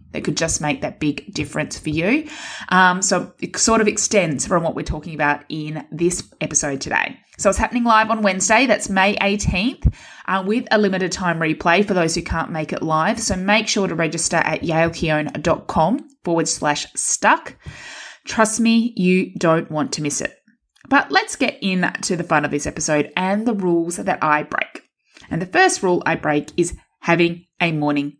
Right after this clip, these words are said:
routine. And this is actually despite being a morning person. I am a morning person. My brain just seems to operate. I guess I've just been trained <laughs> to be that way, especially since having kids, 'cause my kids are early risers. Um, shout out to anyone else who deals with that situation.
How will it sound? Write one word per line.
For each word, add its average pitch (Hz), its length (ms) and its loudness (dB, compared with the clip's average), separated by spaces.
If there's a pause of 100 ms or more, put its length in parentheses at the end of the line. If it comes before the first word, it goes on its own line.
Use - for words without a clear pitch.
routine. 147 640 -2 (560)
And 254 120 -2
this 381 120 -2
is - 180 -8
actually 190 480 0
despite 175 720 0
being 156 300 -6
a 160 60 -4
morning 151 300 -6
person. - 500 -6 (280)
I 277 400 4
am 220 240 0
a - 80 -4
morning 180 280 -2
person. 180 480 -2
My 156 180 0
brain 175 460 0
just 160 120 -4
seems 156 220 -6
to - 100 -12
operate. 190 440 2
I 151 60 0
guess 175 200 0
I've 170 80 -2
just 165 160 -6
been 147 160 -4
trained 170 580 -4 (140)
<laughs> 240 140 0
to 247 80 0
be 185 160 0
that 180 160 -2
way, 175 420 2
especially 170 400 -2
since 160 180 -6
having 151 220 -4
kids, 208 240 2
'cause - 180 -6
my 175 220 -4
kids 196 380 -6
are - 160 -6 (120)
early 165 420 0
risers. - 680 -2 (600)
Um, 175 320 4
shout 175 260 4
out 180 120 0
to - 100 -6
anyone 156 260 2
else 139 220 2
who 160 80 0
deals 135 260 0
with 165 60 0
that - 160 -2
situation. - 580 -6